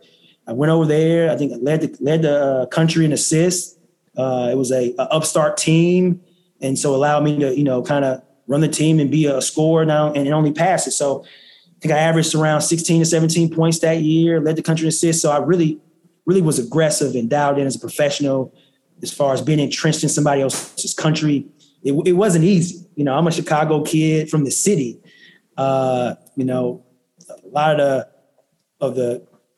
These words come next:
the Greenland I seen was when I went out to the suburbs, A A U trips, <laughs> or traveling as a high school kid, or when I went to Wisconsin and, and met some friends that, you know, outside of Milwaukee and visit their homes. Uh, Adrian Tiger lived in Oshkosh and stuff like that.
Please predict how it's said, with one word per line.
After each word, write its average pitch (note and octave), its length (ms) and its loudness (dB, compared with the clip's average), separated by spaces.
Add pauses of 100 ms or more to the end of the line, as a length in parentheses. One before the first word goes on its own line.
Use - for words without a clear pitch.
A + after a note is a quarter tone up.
the C3 80 -6
Greenland E3+ 640 2
I E3+ 140 0
seen D3+ 360 0
was C3+ 140 0
when C#3 100 0
I C3+ 80 0
went D3+ 140 2
out D3+ 120 0
to D3+ 80 -2
the C#3 60 0
suburbs, D#3 720 2
A C#3 160 -2
A D3+ 120 2
U D#3 140 2
trips, D#3+ 580 0
<laughs> - 60 -4
or F3 80 2
traveling E3 720 2
as C#3 160 -2
a C#3 140 -2
high E3 140 2
school D#3+ 260 0
kid, D3+ 320 0
or C3 200 0 (340)
when C#3+ 100 0
I D3+ 60 2
went D#3+ 180 2
to D3 60 0
Wisconsin D3 640 0
and, C3+ 180 -2
and B2+ 120 0
met D3+ 160 0
some C#3+ 140 -2
friends D#3 320 0
that, C#3+ 260 -2 (340)
you C#3 60 0
know, C3+ 100 0
outside D3 360 0
of C#3 60 0
Milwaukee C3 580 -2
and A#2+ 80 -6
visit C#3 220 0
their E3 160 2
homes. C3 480 -2
Uh, B2 240 0
Adrian D3 240 0
Tiger D3+ 240 0
lived D3 180 0
in C#3 60 0
Oshkosh C#3 640 -2
and - 80 -14
stuff C#3 140 -2
like C3+ 180 -2
that. D3 280 0